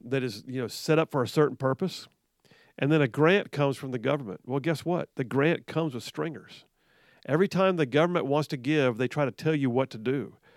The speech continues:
And, and the, and the truth is, when you've got a foundation or an individual for that matter, that is already supportive in terms of a charitable means, it, it changes things. It's because they have a belief in you.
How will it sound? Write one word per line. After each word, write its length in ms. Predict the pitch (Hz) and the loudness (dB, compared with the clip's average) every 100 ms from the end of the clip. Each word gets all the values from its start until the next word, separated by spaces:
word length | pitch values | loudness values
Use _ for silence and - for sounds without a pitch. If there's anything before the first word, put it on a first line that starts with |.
| _ - - _ | _ -20 -20 _
And, 240 | - 147 139 | 0 0 2
and 140 | 147 | 2
the, 140 | 139 - | 0 0
and 120 | 139 | -4
the 80 | 120 _ _ _ | -6 _ _ _
truth 300 | - 208 220 | -2 0 2
is, 180 | 151 113 | 2 2
when 140 | 147 | 2
you've 100 | 147 | 2
got 240 | 117 170 175 | 2 4 4
a 140 | 120 | 0
foundation 840 | 110 156 151 139 151 147 160 156 151 _ _ - | 0 2 2 4 2 0 -4 -8 -12 _ _ 0
or 140 | 156 | 4
an 80 | 165 | 6
individual 460 | 170 135 143 147 131 | 4 2 2 2 0
for 100 | 117 | 0
that 160 | 107 | -2
matter, 340 | 101 95 104 120 _ _ _ - | -4 -6 -8 -10 _ _ _ 0
that 160 | 143 156 | 4 4
is 180 | 143 151 | 2 0
already 300 | 156 185 185 | 2 4 2
supportive 600 | - 143 - 185 185 131 | -2 -6 -2 2 4 2
in 260 | - 135 120 | 0 -6 -4
terms 240 | 147 156 | -2 -2
of 40 | 117 | -2
a 100 | 117 | -6
charitable 600 | - - 202 214 123 98 | -6 -2 0 0 0 -4
means, 480 | 98 87 104 - - _ _ _ _ _ _ _ _ _ _ _ _ | -6 -10 -12 -16 -20 _ _ _ _ _ _ _ _ _ _ _ _
it, 200 | 156 - - | -8 -6 -6
it 120 | 156 | -6
changes 460 | - 214 220 123 | -2 0 0 -4
things. 420 | - 92 - - - _ _ _ _ _ - | -10 -12 -12 -20 -20 _ _ _ _ _ -10
It's 140 | - | -6
because 380 | - 170 175 139 | -4 2 4 2
they 340 | 147 123 185 | -2 -2 2
have 160 | 175 170 | 4 4
a 80 | 165 | 2
belief 480 | 139 147 175 185 110 | 2 2 2 0 -4
in 100 | 90 | -8
you. 220 | 85 | -12